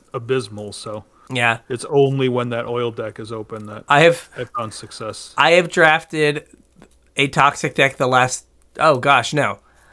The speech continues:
Speaker 2: I've only drafted, I drafted Proliferate, and then I've drafted Toxic every other draft.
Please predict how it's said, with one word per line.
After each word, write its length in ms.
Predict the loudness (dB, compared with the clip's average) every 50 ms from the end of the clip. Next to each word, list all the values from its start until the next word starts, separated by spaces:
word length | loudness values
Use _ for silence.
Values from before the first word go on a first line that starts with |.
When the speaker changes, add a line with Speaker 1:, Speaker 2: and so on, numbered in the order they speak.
| _ _ _ 0
Speaker 2:
I've 240 | 0 0 0 0 -6 _ _ 2
only 360 | 4 4 4 4 4 2 2 4
drafted, 540 | 4 4 4 4 2 0 -6 -6 -6 -4 -2 0
I 80 | 0
drafted 400 | 2 4 2 2 0 -4 -10 -8
Proliferate, 540 | -4 -2 -2 -2 0 0 2 4 4 4 2 0
and 100 | -2 0
then 80 | 0
I've 140 | 0 0 0
drafted 580 | 2 2 2 2 0 -2 -10 -10 -10 -12 _ -8 -2
Toxic 480 | 0 0 0 -2 -4 -8 -8 -8 -6 -4
every 260 | -4 -2 -2 -2 -2
other 160 | -2 -2 -4
draft. 440 | -4 -4 -4 -6 -6 -8 -12 -20